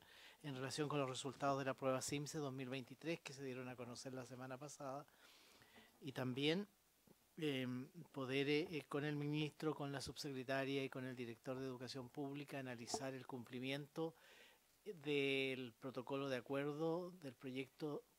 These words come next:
de, de presupuesto para el año dos mil veinticuatro. Vamos a sesionar también el lunes a partir de las quince treinta porque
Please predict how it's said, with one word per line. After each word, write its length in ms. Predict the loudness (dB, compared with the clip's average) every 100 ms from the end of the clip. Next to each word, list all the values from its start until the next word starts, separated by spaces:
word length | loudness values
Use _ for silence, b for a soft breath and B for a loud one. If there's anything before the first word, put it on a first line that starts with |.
| _ -16
de, 460 | -8 -4 -2 -4 -6 -14 -20 -20 -18
de 140 | -12
presupuesto 560 | -8 -6 2 4 4 4
para 480 | 4 4 2 0 0
el 120 | 0
año 340 | 0 0 -2 -6
dos 180 | -8 -6
mil 180 | -4
veinticuatro. 720 | -2 -2 -4 0 2 2 -2 -16 _ -10 -8 -8 -10 -20 -20 -20 -20 -20 -20 B B B B B B _
Vamos 360 | -4 0 4 4
a 60 | 4
sesionar 380 | 2 2 0
también 320 | 0 0 0 0
el 180 | 0
lunes 300 | 0 2 0
a 40 | -2
partir 300 | -4 -2 -2
de 80 | -2
las 140 | -2
quince 340 | -4 -4 -4
treinta 380 | 0 0 0 -2
porque 440 | -2 -4 -4 -6